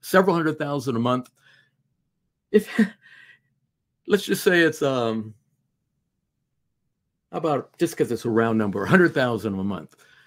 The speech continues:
Well, if they, if they, if they are, um, what, just messing around out there, a week is twenty-five thousand bucks, a day is five thousand bucks, an hour is what?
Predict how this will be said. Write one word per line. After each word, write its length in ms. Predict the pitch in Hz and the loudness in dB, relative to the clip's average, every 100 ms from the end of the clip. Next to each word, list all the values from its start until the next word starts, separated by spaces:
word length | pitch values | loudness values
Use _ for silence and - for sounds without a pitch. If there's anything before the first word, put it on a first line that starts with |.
| _ _ _ _ _ _ _ - | _ _ _ _ _ _ _ -4
Well, 220 | 202 185 202 | -2 -2 2
if 100 | 196 | 6
they, 120 | 226 | 6
if 400 | 214 - 196 202 | 6 2 0 4
they, 140 | 220 | 4
if 280 | 214 185 - | 4 2 -2
they 160 | 202 202 | 2 2
are, 340 | 190 170 165 | 2 0 -2
um, 220 | 156 151 - | -4 -8 -4
what, 280 | 156 - _ _ _ | -4 -4 _ _ _
just 160 | - 147 | -10 -6
messing 440 | 120 147 170 143 | 0 2 2 -2
around 360 | 127 151 208 190 | -2 0 0 0
out 200 | 120 117 | -2 -4
there, 320 | 139 160 190 _ _ _ _ _ - | -4 -4 -6 _ _ _ _ _ -4
a 80 | 180 | -2
week 280 | 190 254 | 0 0
is 100 | 180 | -2
twenty-five 520 | - 170 175 170 175 165 | -4 -4 -4 -2 -2 -2
thousand 360 | 175 175 180 | -6 -6 -8
bucks, 320 | 180 302 - | -8 -8 -8
a 80 | - | -8
day 240 | 127 165 214 | -4 -2 -2
is 160 | 170 | -4
five 240 | - 165 165 | -4 -6 -4
thousand 360 | 175 175 185 | -6 -6 -6
bucks, 280 | 175 220 - | -4 -6 -2
an 100 | 143 | 0
hour 340 | 160 208 165 | 0 -2 -2
is 120 | 143 127 | -4 -6
what? 300 | - - | -6 -6